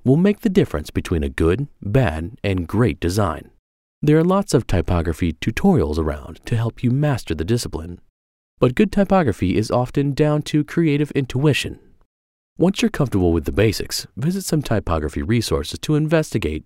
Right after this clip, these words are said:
font families and discover some font pairings that are made for each other. Choosing a font. There's an astonishing array of paid-for and free fonts to choose from online, but with great power comes great responsibility.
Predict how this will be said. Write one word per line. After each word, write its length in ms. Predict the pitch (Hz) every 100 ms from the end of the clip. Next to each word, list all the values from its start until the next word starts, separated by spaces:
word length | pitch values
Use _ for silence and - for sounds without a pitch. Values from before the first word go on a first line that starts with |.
| -
font 300 | - 165 -
families 500 | 185 170 123 - - - -
and 100 | 117
discover 400 | 113 - - 135
some 220 | 139 - 131
font 340 | - - -
pairings 460 | - 202 - - -
that 200 | - 101
are 120 | 107 135
made 340 | 175 175 120
for 140 | -
each 180 | 73 -
other. 320 | 71 82 - _ _ _ _ _ _ -
Choosing 340 | - 175 170
a 60 | -
font. 280 | - 73 - _ _
There's 220 | - 143 156
an 40 |
astonishing 640 | 143 - 175 190 - 233
array 380 | 190 92 67 -
of 260 | 82 71 -
paid-for 580 | - 127 - - - -
and 240 | 104 95
free 240 | - 202 208
fonts 380 | - 65 65 -
to 100 | 123
choose 260 | - 196
from 220 | - 80
online, 540 | 67 71 104 87 110 - _ _
but 100 | 117
with 160 | 123 117
great 280 | 120 104 -
power 500 | 175 160 - - -
comes 240 | - 90 80
great 340 | - 73 73
responsibility. 960 | 76 - 67 64 71 117 113 73 -